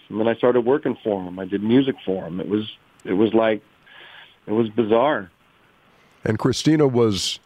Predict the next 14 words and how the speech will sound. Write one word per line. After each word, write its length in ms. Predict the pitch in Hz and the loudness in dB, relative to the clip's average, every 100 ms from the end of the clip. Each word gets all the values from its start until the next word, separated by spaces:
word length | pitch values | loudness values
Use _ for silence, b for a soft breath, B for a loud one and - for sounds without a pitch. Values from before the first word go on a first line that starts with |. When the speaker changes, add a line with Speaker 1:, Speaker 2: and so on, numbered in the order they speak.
| _ _ _ _ _ | _ _ _ _ _
Speaker 2:
an 80 | 120 | 0
assistant 420 | 117 - 135 139 113 | 2 2 2 0 0
coach 500 | 127 156 - - - _ _ _ _ | 0 0 -4 -8 -10 _ _ _ _
for 120 | - 147 | -4 0
Kobe, 420 | 160 160 180 160 - | 2 2 0 -4 -2
uh, 280 | 120 117 113 | 2 2 2
on 180 | 110 127 | 2 2
this, 300 | 127 - - - b b b b _ _ _ _ _ 110 | 2 0 -6 -14 b b b b _ _ _ _ _ -4
on 140 | 107 | 0
this 180 | 107 127 | 2 4
youth 100 | 131 | 2
Speaker 1:
Yeah. 100 | 120 | 2
Speaker 2:
league 200 | 143 120 | -2 -2
team? 280 | 151 175 | -2 -2